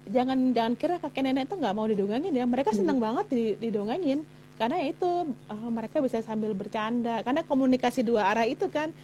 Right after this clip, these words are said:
Speaker 1: "Menurut kakek gimana, kek? Enaknya, eh, ini anak kemana ya? Ke gunung apa ke pantai?" "Oh, ke pantai aja." Nah,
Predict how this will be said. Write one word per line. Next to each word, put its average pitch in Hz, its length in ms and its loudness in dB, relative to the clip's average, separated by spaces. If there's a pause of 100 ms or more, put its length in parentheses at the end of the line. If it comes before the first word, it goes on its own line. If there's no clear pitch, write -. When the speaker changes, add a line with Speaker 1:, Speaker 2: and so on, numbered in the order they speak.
(220)
Speaker 1:
"Menurut 370 320 0
kakek 415 400 0
gimana, 415 400 0
kek? 494 240 0 (320)
Enaknya, 339 400 0 (160)
eh, 285 320 -2
ini 302 160 0
anak 311 400 -2
kemana 311 360 0
ya? 349 200 2
Ke 320 160 -2
gunung 208 440 0
apa 539 160 -4
ke 453 120 -4
pantai?" 480 640 0 (640)
"Oh, 415 200 0
ke 294 120 -4
pantai 269 400 4
aja." 359 720 4
Nah, 180 160 -2